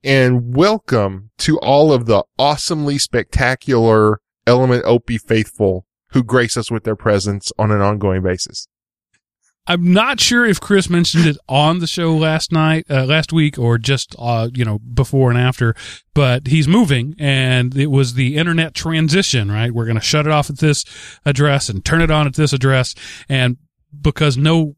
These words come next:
Speaker 2: internet company has ever gotten that right, he is sans internet tonight and therefore shall not be joining us. Uh, let's face it, moving sucks every time it's tried,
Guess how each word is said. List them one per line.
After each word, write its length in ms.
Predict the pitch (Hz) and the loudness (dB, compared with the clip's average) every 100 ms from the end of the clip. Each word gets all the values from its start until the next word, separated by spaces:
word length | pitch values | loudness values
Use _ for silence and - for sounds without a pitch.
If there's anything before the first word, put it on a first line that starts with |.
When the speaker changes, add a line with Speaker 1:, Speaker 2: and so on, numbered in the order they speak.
| - | -4
Speaker 2:
internet 340 | 156 143 135 | 0 2 0
company 300 | - 139 131 | 0 0 2
has 180 | 120 127 - | 2 0 0
ever 220 | 170 180 | -2 0
gotten 280 | 151 135 123 | -2 0 0
that 160 | 123 117 | 0 2
right, 360 | 131 107 95 - - _ | 0 0 -4 -14 -20 _
he 220 | - 151 127 | -4 -2 0
is 100 | 117 | 0
sans 520 | - 170 175 170 156 | 2 2 2 2 2
internet 480 | 156 160 135 123 120 | 0 2 2 0 0
tonight 420 | 120 110 107 104 | 0 2 0 -2
and 240 | 120 117 | -4 -2
therefore 480 | 113 113 120 113 107 | 0 0 2 2 0
shall 300 | - 139 131 | -2 -2 0
not 200 | 120 113 | -2 -4
be 120 | 110 | -6
joining 320 | 107 101 98 | -2 -2 -2
us. 220 | 92 92 - - _ - | -4 -6 -10 -16 _ -8
Uh, 240 | 110 104 107 - | -4 -4 -4 -2
let's 220 | 156 - | -2 0
face 200 | 135 120 | -2 -2
it, 60 | |
moving 320 | 113 143 131 104 | 0 0 0 -2
sucks 320 | 123 113 - | -4 -6 -6
every 260 | 120 120 113 | -6 -4 -4
time 200 | 113 104 | -4 -4
it's 140 | - | -6
tried, 400 | - 104 101 101 | -4 -2 -2 -6